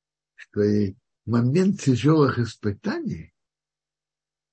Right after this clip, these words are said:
часто проявляется именно трепет.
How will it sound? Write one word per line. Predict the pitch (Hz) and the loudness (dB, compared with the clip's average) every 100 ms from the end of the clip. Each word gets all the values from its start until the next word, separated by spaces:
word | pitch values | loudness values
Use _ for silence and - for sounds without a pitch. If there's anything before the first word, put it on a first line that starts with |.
| _ _ _ _ - | _ _ _ _ -6
часто | 160 190 220 | -4 -2 -4
проявляется | 185 156 156 143 160 180 175 151 170 | 2 4 6 4 0 -2 -6 -6 -10
именно | - 151 180 170 165 | -6 -4 -2 -2 -6
трепет. | 160 175 170 156 | -4 -6 -6 -14